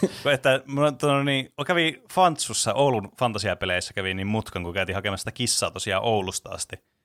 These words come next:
Speaker 2: Niin siellä ensimmäistä kertaa, mitä mulla on käynyt, niin joku kuuntelija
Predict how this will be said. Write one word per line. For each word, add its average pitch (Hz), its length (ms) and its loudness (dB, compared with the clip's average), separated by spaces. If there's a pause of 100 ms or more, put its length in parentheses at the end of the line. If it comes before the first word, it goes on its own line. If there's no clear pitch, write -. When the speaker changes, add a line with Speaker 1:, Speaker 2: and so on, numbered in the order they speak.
(160)
Speaker 2:
Niin 127 160 -2
siellä 170 260 4
ensimmäistä 190 560 2
kertaa, 117 460 2
mitä 95 180 0
mulla 98 140 0
on 92 80 -2
käynyt, 95 300 0
niin 98 160 -4
joku 127 580 0
kuuntelija 101 680 0